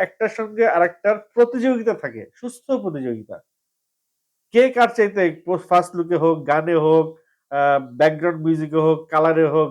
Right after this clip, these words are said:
ভিএফএক্স এ হোক, প্রত্যেকটা সেগমেন্টে, সিনেমাটোগ্রাফিতে হোক, প্রত্যেকটা সেগমেন্টে একটা সিনেমার সঙ্গে আরেকটা সিনেমার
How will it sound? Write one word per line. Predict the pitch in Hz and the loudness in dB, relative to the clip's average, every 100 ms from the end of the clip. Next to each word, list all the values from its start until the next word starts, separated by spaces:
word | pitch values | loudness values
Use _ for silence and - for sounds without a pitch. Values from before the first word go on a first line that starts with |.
| 120 | -6
ভিএফএক্স | 113 165 170 175 160 | -2 0 2 -2 -4
এ | 160 | -6
হোক, | 156 156 - _ _ _ - | -4 -4 -6 _ _ _ -10
প্রত্যেকটা | 220 - - 240 240 233 | -10 -8 -4 -4 0 -2
সেগমেন্টে, | - 180 170 202 220 196 156 95 _ _ _ _ _ _ _ _ _ _ _ _ _ _ _ | 0 -2 0 -4 -4 -4 -4 -4 _ _ _ _ _ _ _ _ _ _ _ _ _ _ _
সিনেমাটোগ্রাফিতে | - 185 196 196 175 170 156 165 170 | -2 4 4 4 2 2 0 0 2
হোক, | 160 160 160 _ _ _ _ | 2 0 -4 _ _ _ _
প্রত্যেকটা | 220 - 262 247 247 | -8 -4 -6 0 -2
সেগমেন্টে | 240 202 190 220 220 196 139 143 | -2 -6 -4 -6 -4 -2 0 0
একটা | 160 _ 202 196 208 214 156 | -4 _ 2 4 4 0 -4
সিনেমার | - 170 190 208 | -8 -4 -2 -2
সঙ্গে | 226 202 165 | -4 -2 0
আরেকটা | 127 147 - | 0 -2 -6
সিনেমার | 147 165 151 156 | -14 -8 -4 -2